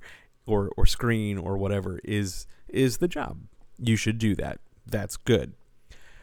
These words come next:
However, it, it's, it doesn't stop there. It shouldn't stop there. It can't stop there. And so many people,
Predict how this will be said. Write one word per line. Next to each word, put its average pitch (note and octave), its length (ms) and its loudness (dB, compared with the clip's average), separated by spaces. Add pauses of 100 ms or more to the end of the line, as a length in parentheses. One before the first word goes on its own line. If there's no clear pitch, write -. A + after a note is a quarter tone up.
However, D#3+ 520 2 (380)
it, D#3+ 200 4 (220)
it's, - 440 0 (760)
it C3 100 2
doesn't D3+ 260 4
stop - 400 0
there. C#3+ 200 0
It - 140 -6
shouldn't C#3 340 -2
stop - 300 0
there. C#3+ 400 -4
It - 160 -8
can't - 280 -6
stop D3+ 300 -4
there. D#3+ 180 -2
And C3 240 -6
so F3+ 600 0
many E3+ 300 -2
people, - 400 -6